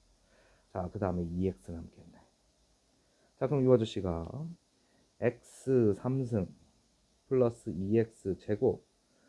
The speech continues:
플러스 이 엑스라고 얘기가 나오겠네. 됐습니까? <laughs> 자, 그러면, 어, 우리가 지금, 어, B 값을 구해냈어요. 그 다음은 이제 누구 구해내야 돼? 어, 요 C 값을, 어, 해결을 해내야 되겠네.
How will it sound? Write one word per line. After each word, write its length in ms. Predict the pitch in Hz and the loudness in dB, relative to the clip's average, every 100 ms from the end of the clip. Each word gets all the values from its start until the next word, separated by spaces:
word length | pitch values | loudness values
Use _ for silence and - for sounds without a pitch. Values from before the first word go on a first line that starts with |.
| _ _ | _ _
플러스 680 | - 120 95 85 - 135 143 - | -4 2 2 0 -4 -4 -4 -4
이 200 | 90 104 | -4 -4
엑스라고 840 | 101 - 90 85 82 - 131 165 - _ 90 | -4 -8 -12 -10 -10 -4 -2 -4 -8 _ -12
얘기가 280 | 80 87 | -10 -10
나오겠네. 280 | 78 - - _ _ _ _ _ _ _ _ _ _ _ - | -12 -16 -20 _ _ _ _ _ _ _ _ _ _ _ -10
됐습니까? 500 | 107 110 85 80 - _ _ | -4 -2 -2 -8 -16 _ _
<laughs> 240 | _ _ | _ _
자, 240 | - - 127 | -6 2 4
그러면, 500 | - 139 117 90 92 - - - - | 6 6 4 2 -2 -12 -20 -12 -2
어, 200 | 110 107 | 2 4
우리가 260 | 131 151 127 | 4 2 2
지금, 420 | 123 113 98 135 175 - | 2 2 2 2 -4 -6
어, 180 | 87 - | -8 -4
B 160 | 214 | -4
값을 300 | 220 208 180 | 0 0 0
구해냈어요. 540 | 170 104 85 80 - 78 - _ _ _ - | -2 -2 -2 -6 -14 -20 -20 _ _ _ 0
그 100 | 147 | 4
다음은 300 | 160 147 120 | 6 4 2
이제 100 | 117 | 0
누구 320 | 95 104 95 | 0 -4 -2
구해내야 380 | 95 85 85 82 | -2 -2 -2 -4
돼? 260 | 120 151 170 _ _ _ | -2 -2 -4 _ _ _
어, 180 | - 76 82 | -12 -8 -6
요 100 | 117 | -6
C 240 | - - - | -8 -14 -2
값을, 760 | - - - 117 101 113 82 - _ _ - | -2 0 0 2 4 2 0 -4 _ _ -8
어, 220 | 85 78 | -6 -4
해결을 460 | - 202 180 123 117 | -2 2 2 2 2
해내야 240 | 214 185 | 2 2
되겠네. 360 | 87 - - | 0 -8 -18